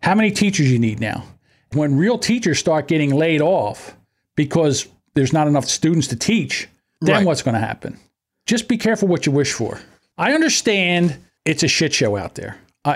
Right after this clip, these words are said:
Speaker 1: you know, as far as when you're, you know, 'cause kids can give it to adults.
Speaker 2: Yeah, they can.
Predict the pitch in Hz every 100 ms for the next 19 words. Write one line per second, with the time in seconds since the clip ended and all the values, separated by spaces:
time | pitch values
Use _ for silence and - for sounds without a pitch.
0 | - 147 147 135 127 175 160 147 135 143
1 | 143 139 139 - 139 127 151 135 - 190
2 | 226 - 180 233 190 208 214 220 220 214
3 | 240 - - - _ _ - 147 254 294
4 | 226 208 277 302 117